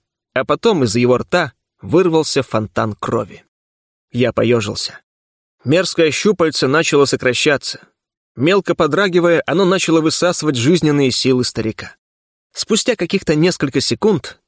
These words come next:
тело Сата превратилось в мумию, завёрнутую в тёмный балахон. Ещё один миг, и ошмёток, бывший когда-то королевским верховным магом,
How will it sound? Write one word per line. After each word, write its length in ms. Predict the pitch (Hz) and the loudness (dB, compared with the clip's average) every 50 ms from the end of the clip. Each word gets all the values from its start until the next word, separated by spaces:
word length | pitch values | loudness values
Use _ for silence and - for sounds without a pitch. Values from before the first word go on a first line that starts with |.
| _ _ _ | _ _ _
тело 260 | - 240 220 190 151 123 | 0 0 2 2 0 0
Сата 380 | - - 180 185 - - 127 | 0 -2 -2 -2 -2 -4 -2
превратилось 640 | 123 131 131 120 117 - - 156 151 139 117 - - | 0 0 2 2 2 0 2 2 2 2 0 -2 -6
в 120 | 110 107 | -4 -2
мумию, 440 | 135 156 165 151 123 113 110 117 - _ - | 2 2 2 2 2 -2 -4 -6 -12 _ -6
завёрнутую 720 | 113 131 131 139 180 180 165 156 151 143 - 147 135 120 | -2 0 2 2 2 2 2 0 0 2 2 2 2 2
в 100 | - - | 0 0
тёмный 320 | - 139 131 127 123 120 | 0 2 2 2 0 -2
балахон. 480 | 107 117 117 117 110 - - 101 - - _ _ _ _ _ _ _ _ | 0 0 0 -2 -2 -4 -10 -14 -14 -16 _ _ _ _ _ _ _ _
Ещё 300 | - 123 131 120 - 135 | -2 -2 0 2 2 2
один 260 | 127 120 117 117 117 | 2 2 2 0 2
миг, 300 | 131 170 175 - - - _ _ _ _ _ - | 2 0 0 -2 -8 -20 _ _ _ _ _ -4
и 120 | - 147 | 0 2
ошмёток, 560 | 160 151 - - 185 214 196 - 202 - - | 2 2 2 0 2 0 2 0 -2 -4 0
бывший 380 | 120 165 190 165 - - 156 - | 0 2 2 2 0 -2 -2 0
когда-то 360 | - 135 131 156 160 - 131 | 0 0 0 0 0 -2 -2
королевским 540 | - 139 131 131 147 160 - - - 139 131 | -2 0 0 2 2 0 0 0 -2 0 0
верховным 460 | 135 127 - - 156 131 139 131 123 | 0 0 2 0 0 2 2 2 2
магом, 380 | 127 170 190 170 165 156 120 | 2 2 0 0 -2 -4 -4